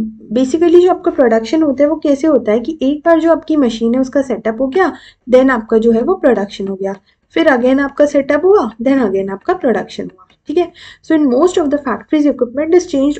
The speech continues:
over to new configurations as rare-, rarely as possible because the conversion is both lengthy and expensive। When setups take a long time, the company's management authorizes long production runs, which spreads the cost of setup over the far more units,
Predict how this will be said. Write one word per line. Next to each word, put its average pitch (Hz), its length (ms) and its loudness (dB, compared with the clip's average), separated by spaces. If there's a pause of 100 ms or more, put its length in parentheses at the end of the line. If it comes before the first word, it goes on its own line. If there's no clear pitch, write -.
over 240 280 4
to 285 80 0
new 240 360 2 (100)
configurations 233 760 -2 (140)
as 320 200 -2 (120)
rare-, 226 260 0 (100)
rarely 226 440 4
as 226 200 -6
possible 277 400 -4 (380)
because 277 240 2
the 427 140 0
conversion 240 580 2
is 254 80 0 (140)
both 269 200 2
lengthy 208 400 -2
and 262 120 0
expensive। 214 600 -8 (460)
When 349 180 4
setups 330 380 -2
take 339 200 2
a 302 120 2
long 277 240 -2
time, 311 240 -2
the 349 140 -2
company's 254 380 -2
management 254 600 0 (160)
authorizes 294 560 0 (140)
long 240 260 2
production 247 500 -2
runs, 302 300 0 (340)
which 339 240 2
spreads 320 460 -2
the 339 160 -2
cost 277 300 -2
of 285 120 -16
setup 262 360 -2
over 220 200 2
the 247 80 0 (140)
far 214 200 -2 (120)
more 254 160 0
units, 285 420 -2